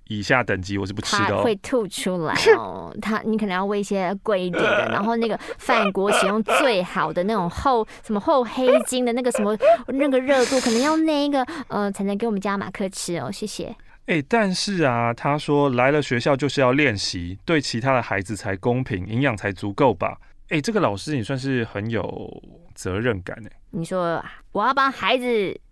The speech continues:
Speaker 1: 建立起就是一个正确的，对，因为，哇。
Speaker 2: 因为我忘记跟老师报告他的过敏源有五亿个，
Speaker 1: 嗯。
Speaker 2: 他只能吃白米。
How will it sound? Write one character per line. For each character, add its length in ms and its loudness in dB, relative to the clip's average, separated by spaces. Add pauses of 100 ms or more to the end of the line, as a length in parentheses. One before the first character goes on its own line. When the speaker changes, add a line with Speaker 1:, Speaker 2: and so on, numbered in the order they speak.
(160)
Speaker 1:
建 260 2
立 180 2
起 360 -4
就 100 -4
是 100 -4
一 40 -2
个 100 0
正 240 2
确 240 0
的， 340 -4 (440)
对， 120 -2
因 80 0
为， 180 0 (420)
哇。 120 -12 (380)
Speaker 2:
因 120 -2
为 60 2
我 80 2
忘 140 2
记 80 0
跟 140 0
老 160 -2
师 160 -4
报 140 0
告 100 0
他 120 0
的 80 0
过 200 0
敏 180 -2
源 160 -4
有 120 -2
五 240 -4
亿 200 -4
个， 140 -10 (240)
Speaker 1:
嗯。 180 -4
Speaker 2:
他 140 -4
只 200 -12
能 200 -12
吃 340 -4 (240)
白 160 -6
米。 160 -8